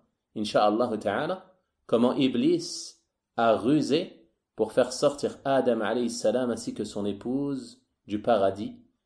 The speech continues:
comme Allah subhanahu wa ta'ala nous l'a mentionné dans les versets suivants. Donc avant de terminer, on va mentionner quelques leçons et quelques enseignements que l'on peut tirer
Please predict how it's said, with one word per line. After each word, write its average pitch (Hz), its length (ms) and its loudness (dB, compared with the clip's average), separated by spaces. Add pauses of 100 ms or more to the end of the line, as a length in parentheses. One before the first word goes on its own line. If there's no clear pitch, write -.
(160)
comme 120 200 2
Allah 107 380 0
subhanahu 101 600 -6
wa 98 120 -4
ta'ala 104 500 -6 (420)
nous 104 120 0
l'a 104 100 2
mentionné 107 640 -2
dans 117 120 -2
les 95 100 -4
versets 98 280 -8
suivants. - 520 -14 (360)
Donc 98 160 0
avant 151 200 6
de 151 80 2
terminer, 110 600 0 (400)
on 95 80 -2
va 120 100 6
mentionner 120 720 -2 (200)
quelques 160 240 -2
leçons 120 380 0
et 120 120 -2
quelques 104 360 -2
enseignements 104 680 -2 (400)
que 113 60 -2
l'on 110 160 0
peut 107 120 -2
tirer 107 640 -4